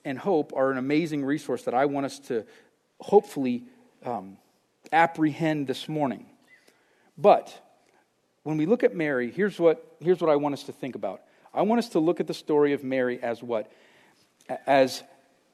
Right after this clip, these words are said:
the building blocks of hope, because hope takes sweat. For you to live and to experience the thrill of hope,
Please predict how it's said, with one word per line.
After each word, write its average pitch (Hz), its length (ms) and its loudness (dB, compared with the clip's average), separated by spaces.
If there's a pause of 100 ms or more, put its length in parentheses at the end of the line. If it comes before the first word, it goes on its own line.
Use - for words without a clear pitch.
(1000)
the 143 100 -2
building 170 560 2
blocks 131 380 0
of 120 80 -10
hope, - 320 -6
because 135 300 -6
hope 196 260 -2
takes - 260 -6
sweat. - 480 -12 (840)
For - 120 -4
you 175 280 0
to 247 160 0
live 156 440 6
and 156 140 -8
to 165 100 0
experience 208 680 0
the 156 100 -4
thrill 180 380 0
of 180 120 -2
hope, 131 380 -4